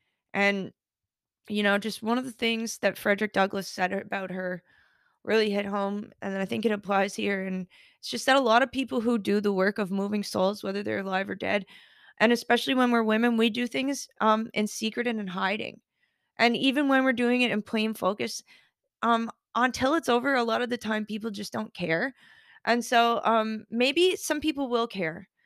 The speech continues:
and maybe will, some people will start taking, taking care of their soul seriously and recognizing that there are people like me.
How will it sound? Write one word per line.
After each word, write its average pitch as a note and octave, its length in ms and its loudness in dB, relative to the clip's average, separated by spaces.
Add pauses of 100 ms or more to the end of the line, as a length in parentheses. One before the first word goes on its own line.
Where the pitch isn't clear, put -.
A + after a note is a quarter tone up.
(240)
and A#3 140 2
maybe B3 220 4
will, B3+ 140 -4
some B3 200 -6
people A#3 300 -6
will A3 140 -2
start F#3 340 0
taking, A3 520 -4 (220)
taking A3+ 280 -2
care G#3 200 0
of G#3 60 0
their G3 160 0
soul G#3 260 -4
seriously A#3 720 -2 (640)
and A3 340 4
recognizing A3+ 840 2
that G3 220 4
there A3 200 4
are A3 220 2
people G#3+ 460 -4
like G3+ 280 -4
me. G3+ 320 0